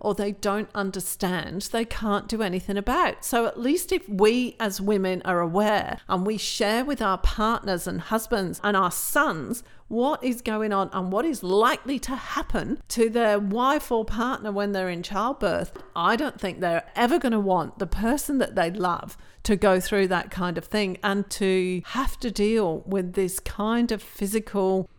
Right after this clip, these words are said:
mm, I don't wanna say disability, and I can't think of another word, but this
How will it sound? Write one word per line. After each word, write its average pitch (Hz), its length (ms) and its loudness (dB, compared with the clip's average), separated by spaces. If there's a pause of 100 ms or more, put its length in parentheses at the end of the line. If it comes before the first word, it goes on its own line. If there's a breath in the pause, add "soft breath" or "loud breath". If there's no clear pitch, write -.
(420)
mm, 202 380 -2 (320)
I 254 60 -4
don't 392 160 -4
wanna 403 160 0
say 226 180 2
disability, 220 960 0 (600)
and 247 100 2
I 254 40 -2
can't 302 300 0
think 233 200 -2
of 220 60 -8
another 185 280 -2
word, 175 460 0 (200 loud breath)
but 247 200 2
this 285 240 0